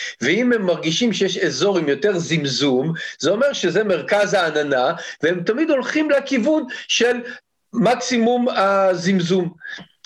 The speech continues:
אז אמ-, הוא אמר, "אוקיי, זה מעניין", ואז אמרנו, אוקיי, אם נכתוב את המשוואות, ככה שבעצם התאוצה של כל אחד בממוצע, היא כלפי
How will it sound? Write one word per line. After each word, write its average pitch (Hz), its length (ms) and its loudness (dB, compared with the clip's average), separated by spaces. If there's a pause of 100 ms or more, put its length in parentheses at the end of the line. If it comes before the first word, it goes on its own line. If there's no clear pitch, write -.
(280)
אז 143 360 -2 (100)
אמ-, 175 100 -2
הוא 196 200 2
אמר, 262 140 2
"אוקיי, 349 260 0
זה 285 140 0
מעניין", 165 640 0
ואז 185 220 0
אמרנו, 214 260 2
אוקיי, 175 220 0
אם 180 80 0
נכתוב 208 300 -2
את 190 60 -6
המשוואות, 165 760 0 (260)
ככה 151 240 0
שבעצם 170 560 0 (260)
התאוצה 170 880 0
של 143 300 -4
כל 220 220 2
אחד 180 400 0 (360)
בממוצע, 202 680 0 (360)
היא 202 220 0
כלפי 160 600 0